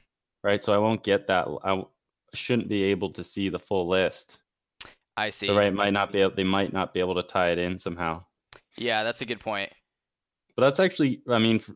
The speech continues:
Speaker 1: you know, for me, that would be kinda nice 'cause then you don't have to, you know, you can, like, just,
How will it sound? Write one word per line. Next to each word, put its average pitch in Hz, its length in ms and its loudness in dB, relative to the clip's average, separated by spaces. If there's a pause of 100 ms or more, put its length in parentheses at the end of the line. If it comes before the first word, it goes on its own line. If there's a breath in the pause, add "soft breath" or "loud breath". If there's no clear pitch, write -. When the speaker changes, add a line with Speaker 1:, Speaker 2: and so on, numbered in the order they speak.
(120)
Speaker 1:
you - 200 -4
know, 92 140 2
for - 140 -8
me, 104 200 2
that 98 160 4
would 95 100 0
be 95 80 -6
kinda 98 240 -2
nice 95 260 -2
'cause 90 120 -10
then 92 120 -4
you 98 80 0
don't 98 100 -4
have 101 180 -6
to, 87 200 -2 (340 soft breath)
you 101 100 -4
know, 98 80 2
you 95 100 0
can, 98 180 0
like, 95 260 -2
just, - 400 -8